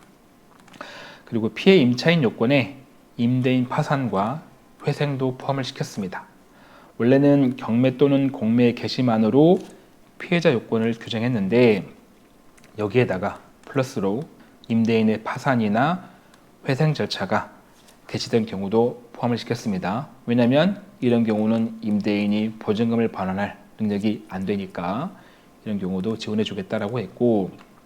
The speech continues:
이제 이 네 번째가, 어, 아마 집주인분들에게 참 안 좋은 영향을 미치는 거죠. 고의성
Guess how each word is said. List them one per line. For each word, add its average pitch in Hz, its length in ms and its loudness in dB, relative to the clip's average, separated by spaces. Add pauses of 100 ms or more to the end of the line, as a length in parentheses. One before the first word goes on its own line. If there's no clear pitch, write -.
(1120)
이제 135 100 4
이 131 100 6
네 117 220 6
번째가, 113 1000 4 (200)
어, 87 500 -10 (100)
아마 110 280 -4
집주인분들에게 98 1200 0 (440)
참 113 480 -6
안 107 220 0
좋은 135 200 2
영향을 107 500 0 (600)
미치는 101 300 -6
거죠. 90 300 -8 (1300)
고의성 147 720 2